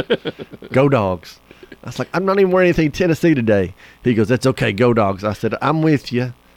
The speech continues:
Speaker 2: I'm an S E C guy. A lot of people aren't, but I'm an S E C guy, even though I'm a Tennessee fan. I'm gonna root for Georgia as much as it hurts me, and I think they'll get it."
Speaker 1: I do, yeah. I mean, they're just so strong physically.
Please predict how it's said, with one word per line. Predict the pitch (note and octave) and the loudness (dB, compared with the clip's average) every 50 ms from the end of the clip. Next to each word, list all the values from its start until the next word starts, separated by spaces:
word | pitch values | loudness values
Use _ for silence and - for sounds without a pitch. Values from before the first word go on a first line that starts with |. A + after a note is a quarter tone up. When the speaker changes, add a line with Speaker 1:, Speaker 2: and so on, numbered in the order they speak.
| _ _ - | _ _ -4
Speaker 2:
I'm | G#2+ A#2 B2+ C3 | -2 0 0 0
an | C3+ | 2
S | C#3 C#3 C3+ - - | 2 0 0 -2 -4
E | D3 C#3+ | -6 -6
C | - - - D#3 C#3+ | -4 -4 -4 -4 -4
guy. | A2+ G2+ G#2 G2+ | -2 -2 0 0
A | G#2 G#2 | 0 2
lot | A2 B2 | 2 0
of | B2+ - | 0 0
people | - D3+ C#3+ - D3 D#3 | 0 -2 0 2 2 2
aren't, | D3+ A#2+ G2+ G#2 - - - - - _ _ _ _ - - - - - - - _ _ - | 2 2 0 -4 -6 -12 -20 -20 -20 _ _ _ _ -20 -20 -20 -20 -20 -20 -20 _ _ -4
but | - | 0
I'm | A#2 B2+ B2+ | 0 2 2
an | B2+ C3 C3 | 2 2 2
S | B2+ - | 0 -2
E | C#3 C3 | -4 -6
C | - - D#3 D#3 C#3+ | -4 -2 -2 -2 -2
guy, | B2+ C3 D3+ D#3 A#2 F2+ F2+ F2 F#2 F#2+ - _ _ _ - | 0 0 0 2 0 0 -2 -6 -8 -10 -14 _ _ _ -4
even | A#2 A2+ A2+ A2 | -2 -2 0 0
though | A2+ A#2 | -2 -2
I'm | A2 A2 | -2 -4
a | |
Tennessee | G#2 - B2+ B2 A#2+ - - C#3 | -6 -4 -6 -6 -6 -6 -6 -8
fan. | B2 - F#2+ F#2 F#2 | -6 -6 -4 -4 -2
I'm | F#2+ G#2 A2 A2 | -2 -2 -2 0
gonna | A#2+ C3 C3 | 0 0 0
root | B2 A#2+ C3+ C#3+ - | 0 -2 -2 -4 -4
for | - C3+ | -8 -8
Georgia | A#2+ G#2 B2 C#3 C3+ A#2 F#2 F#2 G2 | -8 -4 -4 -2 -2 -2 -2 -4 -4
as | G2 G2 - - | -4 -4 -4 -4
much | A2+ A2+ - | -4 -4 -2
as | A2+ A2+ | -4 -6
it | - - | -6 -6
hurts | - D3 E3 - - - | -4 -4 -4 -4 -6 -12
me, | F#2 F2+ F2+ F2 _ _ _ _ _ - - _ - _ _ _ _ _ _ _ _ - | -14 -14 -14 -16 _ _ _ _ _ -20 -20 _ -20 _ _ _ _ _ _ _ _ -4
and | B2 B2+ | -2 -2
I | C#3+ | -2
think | - - D#3+ C3 | -4 -6 -8 -4
they'll | - D#3 | -4 -4
get | C3+ C3+ E3 E3 | -4 -4 -6 -8
it." | - - _ _ _ _ _ _ _ _ _ _ _ _ _ - - | -8 -12 _ _ _ _ _ _ _ _ _ _ _ _ _ -12 -10
Speaker 1:
I | A#2+ | -8
do, | C#3+ B2 G#2 A2 A#2+ _ _ - | -6 -6 -8 -8 -10 _ _ -12
yeah. | - A#2 A#2+ A#2 A#2 - - A#2 | -8 -6 -6 -6 -6 -8 -6 -4
I | A#2 | -2
mean, | A#2 B2 B2 B2 B2 A#2+ G#2+ - _ | 0 0 0 0 0 -2 -6 -10 _
they're | - D#3 D#3+ | -14 -12 -8
just | D3+ A2+ - - | -8 -8 -10 -10
so | - F#2 E2+ | -14 -14 -14
strong | - - - - F#2 E2+ F#2 F2+ F2+ | -16 -18 -16 -14 -14 -10 -10 -12 -12
physically. | - - G2 F#2 F2+ G2 F#2 - - F#2 F#2 F2+ F2+ F#2 | -10 -10 -12 -10 -10 -14 -16 -16 -14 -14 -12 -12 -12 -14